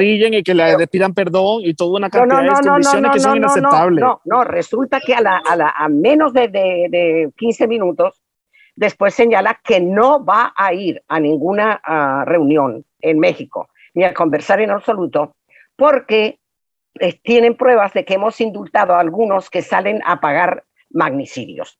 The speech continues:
Speaker 2: Y vuelve otra vez con el cuento chino de que le quieren matar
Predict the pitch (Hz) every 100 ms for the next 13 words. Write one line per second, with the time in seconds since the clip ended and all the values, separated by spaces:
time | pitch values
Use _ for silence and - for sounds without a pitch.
0 | - 226 180 214 247 247 254 233 226 214
1 | 160 147 185 190 233 - 269 220 196 -
2 | _ - - 160 139 135 - 190 208 214
3 | 208 226 196 -